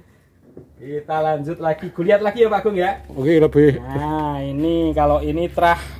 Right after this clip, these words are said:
Speaker 1: menor, menger-menger, Goliath juga, tapi ada defek sedikit. Tapi nggak apa-apa, udah kering ya.
Speaker 2: Kering ya.
Speaker 1: Udah kering. Ini untuk
Speaker 2: Oke.
Speaker 1: followernya Pak Agung, ini, eh, saya rekomendasikan juga Goliath,
Speaker 2: Pira
Speaker 1: eh,
Speaker 2: iki?
Speaker 1: dengan nota satu juta tujuh ratus saja, Pak Agung.
Speaker 2: Satu juta tujuh ratus.
Speaker 1: Iya,
Speaker 2: Lebih cakep sebenarnya ya.
Speaker 1: satu juta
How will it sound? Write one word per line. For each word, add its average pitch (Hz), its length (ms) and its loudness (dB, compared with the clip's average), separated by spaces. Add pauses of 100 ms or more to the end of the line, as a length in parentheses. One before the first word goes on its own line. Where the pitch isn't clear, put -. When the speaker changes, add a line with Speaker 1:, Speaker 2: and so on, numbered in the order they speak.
Speaker 1:
menor, 165 560 -2
menger-menger, 160 800 -2 (560)
Goliath 160 420 4
juga, 135 380 -4
tapi 135 240 -4
ada - 240 -2
defek - 240 -10
sedikit. 147 480 -12
Tapi 151 240 -8
nggak 175 160 -2
apa-apa, 160 220 -4
udah 139 220 -6 (120)
kering 160 260 -10
ya. 135 100 -12
Speaker 2:
Kering 131 260 2
ya. 101 160 -2 (100)
Speaker 1:
Udah - 180 -10
kering. - 340 -20 (140)
Ini 127 200 -12
untuk 135 180 -4
Speaker 2:
Oke. 139 100 -4
Speaker 1:
followernya 139 540 -2
Pak 139 160 -8
Agung, 170 500 -4
ini, 151 380 -8 (400)
eh, 139 240 -10
saya 139 240 -2
rekomendasikan 135 560 -6
juga 147 320 -6
Goliath, 143 480 -2 (160)
Speaker 2:
Pira 120 240 0
Speaker 1:
eh, 113 80 0
Speaker 2:
iki? 120 160 2
Speaker 1:
dengan 135 260 -4
nota 160 380 -6
satu 196 260 -8
juta 214 460 -6
tujuh 220 240 -8
ratus 156 240 -2
saja, 208 240 -4
Pak 160 100 -2
Agung. 139 220 -8
Speaker 2:
Satu 175 240 0
juta 180 240 4
tujuh 190 560 -4
ratus. 175 400 6
Speaker 1:
Iya, 143 160 0
Speaker 2:
Lebih 151 180 -4
cakep 196 320 2
sebenarnya 143 380 4
ya. 147 80 8
Speaker 1:
satu 135 80 4
juta 120 160 6